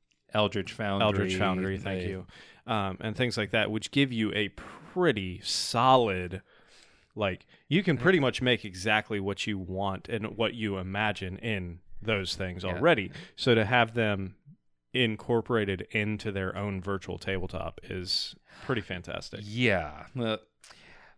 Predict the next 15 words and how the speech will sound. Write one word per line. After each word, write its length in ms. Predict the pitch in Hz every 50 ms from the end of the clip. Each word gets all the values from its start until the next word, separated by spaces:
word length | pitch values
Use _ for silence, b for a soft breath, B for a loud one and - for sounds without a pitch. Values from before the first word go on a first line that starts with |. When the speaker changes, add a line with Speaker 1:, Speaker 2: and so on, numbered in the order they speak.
| B
Speaker 1:
but, 320 | - 127 123 - - - 143
uh, 480 | 139 135 127 123 120 117 110 107 101 95 - B B B B - _ _ _
while 360 | - 127 151 151 160 160 160 170
all 220 | 147 220 269 294
of 100 | 277 214
that's 220 | 240 214 - - -
true 280 | - - 214 196 180
for 140 | 165 - 165
the 80 | 143 135
virtual 420 | - 165 175 165 - - 131 123
tabletop, 680 | - - 110 104 95 98 95 - - 110 98 87 85 87
let's 260 | 98 135 226 202 -
circle 400 | - - - 220 196 - 170 151
back 380 | 120 - 123 113 110 107 - -
to 580 | - - 123 107 104 101 95 92 90 90 87 85